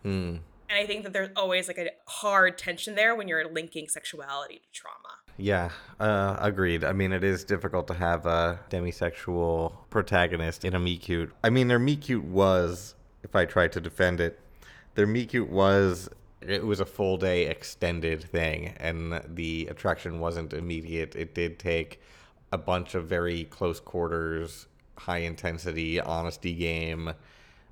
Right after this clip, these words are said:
Speaker 1: moments. Like, they're stuck in a, a snowstorm. Like, there were things that required them to trust each other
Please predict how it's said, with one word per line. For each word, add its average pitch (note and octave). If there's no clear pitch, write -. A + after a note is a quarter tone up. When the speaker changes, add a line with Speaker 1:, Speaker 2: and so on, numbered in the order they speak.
Speaker 1:
moments. F2
Like, E2+
they're F2+
stuck -
in F2+
a, F#2
a G#2
snowstorm. G#2
Like, E2+
there G2+
were G2
things A2+
that G2
required F#2+
them F2
to E2
trust E2
each D#2+
other D#2+